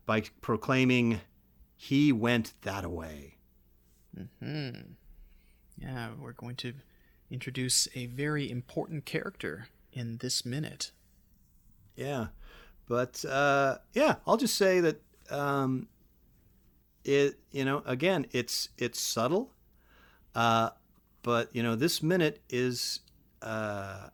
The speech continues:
Speaker 1: an intricate little chase.
Speaker 2: Mm-hmm.
Speaker 1: It's, it's not a high energy bang bang chase with explosions or anything like that, but, uh,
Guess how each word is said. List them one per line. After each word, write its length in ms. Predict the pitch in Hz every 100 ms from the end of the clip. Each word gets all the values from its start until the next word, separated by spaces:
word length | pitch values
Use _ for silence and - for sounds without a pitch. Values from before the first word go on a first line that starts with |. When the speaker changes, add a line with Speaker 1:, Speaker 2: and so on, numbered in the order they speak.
| _
Speaker 1:
an 140 | 113 127
intricate 600 | 170 185 190 - 214 -
little 240 | 131 143 139
chase. 720 | - 165 120 82 - - - _ -
Speaker 2:
Mm-hmm. 380 | 123 135 156 87 - _ - - - -
Speaker 1:
It's, 320 | 127 - - -
it's 260 | 123 -
not 200 | 139 135
a 40 | 110
high 520 | 95 - 143 139 131 -
energy 640 | 131 139 127 113 120 113
bang 480 | 95 - 127 135 131
bang 580 | 117 127 127 123 117 110
chase 420 | - 123 123 -
with 100 | 98
explosions 920 | 90 - - 131 165 151 135 131 113
or 80 | 120
anything 360 | 117 110 123 113
like 260 | 110 104
that, 340 | - 110 120 -
but, 240 | - 117 - - - - - _
uh, 500 | - 113 110 107 104